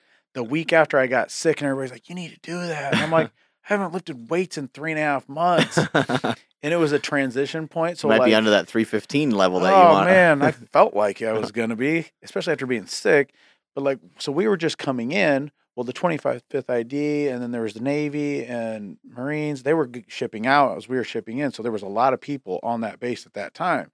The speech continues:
Speaker 1: And then, like, a lot of the S F guys, Special Forces. So they had this meet while everybody was in transition, so I'm like, "Okay, fine, I'll do it."
Speaker 2: Everybody must have got
Speaker 1: You
Speaker 2: hyped up for
Speaker 1: know?
Speaker 2: that, right?
Speaker 1: Yeah, it was, it was, yeah, it was pretty cool. And it was, the timing was the worst.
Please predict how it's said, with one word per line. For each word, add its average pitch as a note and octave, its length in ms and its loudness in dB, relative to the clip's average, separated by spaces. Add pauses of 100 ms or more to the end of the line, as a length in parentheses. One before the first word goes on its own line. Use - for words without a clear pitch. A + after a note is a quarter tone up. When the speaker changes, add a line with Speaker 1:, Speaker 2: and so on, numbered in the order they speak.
(760)
Speaker 1:
And A#2 80 -8
then, A#2 120 -6
like, A2+ 220 -8
a A#2 60 -12
lot A#2 120 0
of A2+ 60 -4
the G2 60 -2
S A#2+ 180 -2
F C3 200 -2
guys, A#2+ 320 -2
Special - 260 -8
Forces. A2+ 400 -8 (400)
So B2+ 400 2 (680)
they B2 120 -4
had E3+ 180 4
this C3 200 -4
meet C#3+ 380 -2
while C#3 300 6
everybody B2+ 360 2
was A2+ 120 -2
in A2 160 -6
transition, A2 680 0
so - 160 -14
I'm G#2 120 -12
like, F#2+ 200 -18 (220)
"Okay, C#3+ 300 -10
fine, A#2 320 -14
I'll B2 100 -8
do E2 240 -10
it." G#2 160 -6
Speaker 2:
Everybody C#3+ 300 0
must F#2+ 220 -2
have F2 140 -2
got - 160 -10
Speaker 1:
You A#2 60 0
Speaker 2:
hyped A2+ 120 -4
up - 160 2
for F#2+ 60 -4
Speaker 1:
know? F#2+ 60 0
Speaker 2:
that, E2 160 0
right? B2 220 0 (100)
Speaker 1:
Yeah, D#3+ 200 8
it F#3 60 8
was, G3+ 200 6
it D3+ 100 2
was, D#3+ 300 2
yeah, D3 200 8
it C3+ 40 8
was C#3 120 4
pretty D3+ 220 0
cool. A#2 400 4 (880)
And C3 220 2 (200)
it D3 80 0
was, B2+ 200 0
the A2+ 120 -4
timing C#3+ 380 0
was G2+ 140 -8
the G2 80 -12
worst. G2+ 460 -8